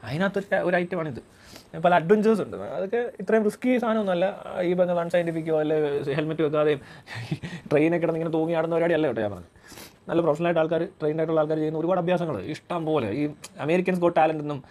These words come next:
അല്ലെങ്കിൽ Europeans got talent, ഈ got talent, Arabs got talent, Indians got talent എന്നൊക്കെ പറഞ്ഞ പരിപാടിയൊക്കെ കയറി കണ്ടു കഴിഞ്ഞാൽ ബാബാ സുരേഷും അതിനകത്ത് പോയാൽ ഒരു പാർട്ടിസിപ്പന്റ് അത്രേ ഉള്ളൂ. അല്ലാതെ അത്ര ഉള്ളെന്നല്ല, അതാണ്.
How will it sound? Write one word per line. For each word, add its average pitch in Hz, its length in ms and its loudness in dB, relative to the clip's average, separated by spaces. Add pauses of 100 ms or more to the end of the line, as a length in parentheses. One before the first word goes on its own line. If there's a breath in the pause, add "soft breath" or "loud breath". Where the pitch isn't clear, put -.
(180 loud breath)
അല്ലെങ്കിൽ 147 220 2
Europeans 170 340 0
got 165 160 0
talent, 151 220 2
ഈ - 20 0
got 165 240 2
talent, 156 220 2
Arabs 156 180 0
got 165 160 -2
talent, 147 260 2
Indians 160 200 -4
got 165 160 -2
talent 151 240 2
എന്നൊക്കെ 156 100 -2
പറഞ്ഞ 160 100 -2
പരിപാടിയൊക്കെ 170 300 0
കയറി 175 100 2
കണ്ടു 170 140 -2
കഴിഞ്ഞാൽ 180 200 0 (280 loud breath)
ബാബാ 185 260 4
സുരേഷും 202 520 0
അതിനകത്ത് 202 320 -2
പോയാൽ 208 420 2
ഒരു 214 100 0
പാർട്ടിസിപ്പന്റ് 208 880 0
അത്രേ 160 160 -2
ഉള്ളൂ. 170 300 4 (420 loud breath)
അല്ലാതെ 147 300 2
അത്ര 190 200 2
ഉള്ളെന്നല്ല, 208 380 2
അതാണ്. 262 480 0